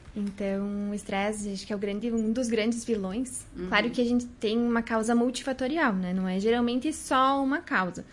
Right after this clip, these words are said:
Speaker 1: Vão se somando vários fatores,
Speaker 2: Uhum.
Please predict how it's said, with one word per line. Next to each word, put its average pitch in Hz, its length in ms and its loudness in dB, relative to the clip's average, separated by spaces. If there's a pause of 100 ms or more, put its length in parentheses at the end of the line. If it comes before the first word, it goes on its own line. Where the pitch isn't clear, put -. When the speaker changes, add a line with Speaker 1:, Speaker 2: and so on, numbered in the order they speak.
(320)
Speaker 1:
Vão 202 240 -4
se 233 120 -6
somando 247 560 2
vários 202 320 -2
fatores, 190 600 -8 (160)
Speaker 2:
Uhum. 180 160 -6